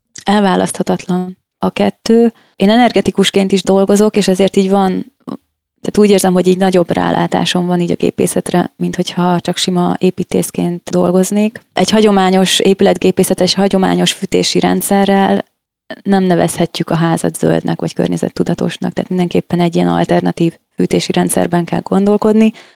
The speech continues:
Mondjuk elég vicces, hogy mondjuk egy fatüzelés, az ma már alternatívnak számít, ugye, miközben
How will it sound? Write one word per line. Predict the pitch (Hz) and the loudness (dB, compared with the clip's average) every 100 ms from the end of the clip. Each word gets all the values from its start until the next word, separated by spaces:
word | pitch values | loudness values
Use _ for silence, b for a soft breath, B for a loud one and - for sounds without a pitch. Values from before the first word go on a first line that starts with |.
| _ _ | _ _
Mondjuk | 202 196 | 0 4
elég | 220 190 185 | 4 2 2
vicces, | 196 - - | 0 0 0
hogy | 185 | 0
mondjuk | 185 175 | 0 0
egy | 175 | 0
fatüzelés, | 180 - 160 - 85 170 - - - | -2 -2 0 2 2 0 0 -4 -6
az | 170 165 | -6 -2
ma | 170 | 0
már | 170 | 2
alternatívnak | 170 165 175 175 165 175 175 175 - - _ _ | 0 0 -2 -4 -2 -2 0 -4 -6 -18 _ _
számít, | - 170 175 180 | -4 -2 0 0
ugye, | 170 180 - | 2 2 0
miközben | - - 170 165 175 175 190 | -2 -4 -6 -2 -2 -2 -6